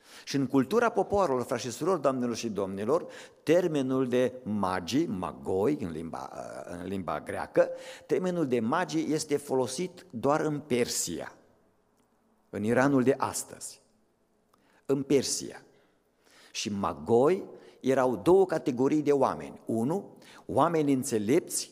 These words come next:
care, uh, funcționau ca reprezentanți în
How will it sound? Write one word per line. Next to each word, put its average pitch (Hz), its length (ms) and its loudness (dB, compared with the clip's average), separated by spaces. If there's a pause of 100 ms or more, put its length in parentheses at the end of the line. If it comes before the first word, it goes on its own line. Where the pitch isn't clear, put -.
(140)
care, 131 420 2 (220)
uh, 110 520 2 (880)
funcționau 160 1120 0
ca 117 240 0
reprezentanți 151 1080 0
în 123 280 0